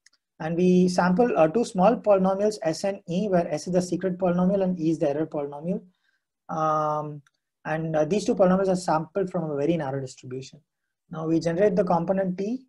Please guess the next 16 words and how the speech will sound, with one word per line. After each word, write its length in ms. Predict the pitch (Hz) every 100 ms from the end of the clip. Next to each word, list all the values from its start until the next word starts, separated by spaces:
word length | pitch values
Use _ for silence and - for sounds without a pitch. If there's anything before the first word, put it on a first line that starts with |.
| -
which 160 | 165
is 80 | 175
the 120 | 160
L 80 | 143
W 260 | 156 165 180
instance 380 | 170 - 190
that's 220 | 165 151 160
equal 240 | 156 160
to 120 | 160 170
A 140 | 147
times 240 | 151 165 151
S 140 | 139
plus 320 | - 147 -
E. 260 | - 160 226 _ _ _ _
And 280 | 160 165 170
the, 460 | 165 160 160 156